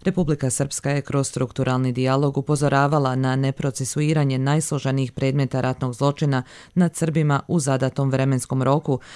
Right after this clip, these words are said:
kao i na probleme koji se odnose na prenos predmeta ratnih zločina sa entitetskog na nivo B I H i obratno, pripremila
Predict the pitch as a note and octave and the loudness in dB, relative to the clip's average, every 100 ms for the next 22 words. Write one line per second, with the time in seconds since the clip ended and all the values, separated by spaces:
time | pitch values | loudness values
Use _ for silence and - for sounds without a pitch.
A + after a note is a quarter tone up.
0 | - - G#3 E3 C#3 B2+ C3 C3+ C#3+ F3 | -20 -2 2 4 2 2 0 2 2 2
1 | - C#3 C3 C3+ C3+ C3+ - C3 B2+ C3+ | 2 -2 0 0 2 0 0 0 0 0
2 | C3+ C3+ - - C3+ C#3 C3 C3 C3 C3 | 0 0 -2 0 0 0 -2 0 -2 -2
3 | B2 C3 D#3+ - C#3 B2+ - - - F3 | -2 -2 -2 0 0 -2 -6 -18 -6 0
4 | F3 D3 C3+ C#3 - D3 C#3+ - E3 C#3+ | 0 0 -2 -2 -2 -4 -4 -2 0 2
5 | B2 A#2+ B2+ A#2+ A#2+ D3+ E3 E3 - F#3 | 0 -2 -2 -4 -2 -2 -2 -2 0 2
6 | D3+ C3 C3 B2+ C3 - - - F#3+ D#3+ | 2 -2 -4 -6 -6 -12 -12 -4 -2 0
7 | D3 C#3+ C3+ | 0 0 -2